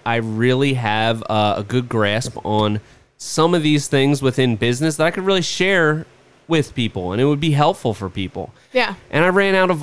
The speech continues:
Speaker 1: all of that stuff within, like, three
Speaker 2: <laughs>
Speaker 1: episodes. And I was like, "Wow, I didn't know that much."
Speaker 2: <laughs>
Speaker 1: And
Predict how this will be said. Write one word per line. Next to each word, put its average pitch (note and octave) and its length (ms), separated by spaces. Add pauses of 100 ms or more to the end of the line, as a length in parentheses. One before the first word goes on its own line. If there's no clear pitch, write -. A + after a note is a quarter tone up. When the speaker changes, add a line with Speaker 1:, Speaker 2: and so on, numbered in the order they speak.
Speaker 1:
all G3 320
of F3 80
that C3+ 180
stuff B2+ 240
within, C3 240
like, C#3 220
three E3+ 460
Speaker 2:
<laughs> - 0
Speaker 1:
episodes. - 960
And D3 140
I D#3+ 80
was D3+ 160
like, C3+ 200
"Wow, C3 380 (640)
I B2+ 200
didn't A#3 240
know A#3 180
that A#3 200
much." A#3+ 1040
Speaker 2:
<laughs> - 100
Speaker 1:
And E3 560